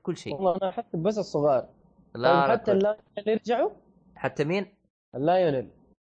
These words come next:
Speaker 1: أيوة، يرجع.
Speaker 2: ال-، لا.
Speaker 1: يرجع. أصلًا في، كيف تفرموا طيب يا ذكي؟
Speaker 2: في كذا واحد.
Speaker 1: فيه،
Speaker 2: في مكان في
Speaker 1: فيه،
Speaker 2: الثلج.
Speaker 1: فيه
Speaker 2: اثنين.
Speaker 1: ما يقارب،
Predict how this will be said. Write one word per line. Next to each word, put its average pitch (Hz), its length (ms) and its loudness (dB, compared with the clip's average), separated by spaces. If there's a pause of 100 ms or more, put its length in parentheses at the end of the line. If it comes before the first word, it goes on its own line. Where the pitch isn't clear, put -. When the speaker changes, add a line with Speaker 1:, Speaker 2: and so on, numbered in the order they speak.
(180)
Speaker 1:
أيوة، 139 280 4
يرجع. 123 440 -4 (100)
Speaker 2:
ال-، 135 260 -2 (520)
لا. 113 720 0 (560)
Speaker 1:
يرجع. 120 720 -4 (400)
أصلًا 151 240 0
في، 147 300 -6
كيف 160 240 -6
تفرموا 131 420 -2
طيب 113 340 -4
يا 107 80 -4
ذكي؟ 107 360 -12 (680)
Speaker 2:
في 208 180 4
كذا 247 220 2
واحد. 190 440 0 (480)
Speaker 1:
فيه، 233 220 -2
Speaker 2:
في 214 100 6
مكان 240 280 2
في 196 80 -2
Speaker 1:
فيه، 185 280 0
Speaker 2:
الثلج. - 180 -8
Speaker 1:
فيه 208 520 -2
Speaker 2:
اثنين. 185 140 0
Speaker 1:
ما 160 120 0
يقارب، 160 760 0